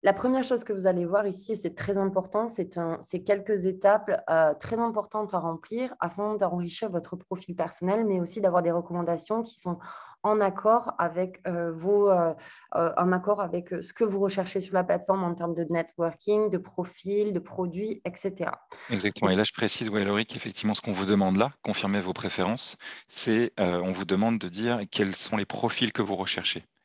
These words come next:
Speaker 2: Ça n'est pas votre profil qu'on vous demande de confirmer,
Speaker 1: Oui.
Speaker 2: ça, ça a déjà été fait, mais c'est bien le profil des personnes que vous allez, que vous cherchez à rencontrer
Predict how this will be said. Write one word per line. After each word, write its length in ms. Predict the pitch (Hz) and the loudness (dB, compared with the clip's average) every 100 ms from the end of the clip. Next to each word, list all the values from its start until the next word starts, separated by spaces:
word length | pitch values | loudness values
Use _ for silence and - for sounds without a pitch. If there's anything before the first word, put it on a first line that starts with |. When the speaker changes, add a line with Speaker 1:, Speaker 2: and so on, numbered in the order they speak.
| - | -4
Speaker 2:
Ça 120 | - | 0
n'est 100 | 92 | 0
pas 140 | 90 87 | 2 2
votre 320 | 104 107 98 | 2 -2 -4
profil 400 | - 95 - 113 | -6 -4 -2 -2
qu'on 100 | 92 | -4
vous 140 | 82 | -4
demande 180 | 92 90 | -2 -2
de 80 | 85 | -2
confirmer, 380 | - - 87 - | -6 -4 0 0
Speaker 1:
Oui. 60 | |
Speaker 2:
ça, 120 | - | 0
ça 160 | - 85 | -4 -2
a 40 | 85 | -2
déjà 260 | 90 90 | 0 0
été 180 | 85 90 | -2 -6
fait, 200 | - 120 - - - - | -4 -4 -4 -18 -18 -14
mais 60 | |
c'est 140 | 98 - | -6 0
bien 140 | 107 | 2
le 80 | 107 | 2
profil 340 | - 107 - | 2 0 2
des 100 | 104 | 2
personnes 400 | 98 92 - 110 117 - - | 0 -2 0 -2 -2 -14 -16
que 100 | - | -4
vous 340 | 90 92 127 113 | -4 0 0 2
allez, 360 | 113 107 117 - | 4 4 4 0
que 80 | - | -4
vous 240 | 90 113 107 | -8 -8 -2
cherchez 540 | - 101 - 113 113 | 0 2 0 0 0
à 80 | 87 | 0
rencontrer 600 | 82 98 - 90 - 107 | 0 -2 -2 -8 -6 -8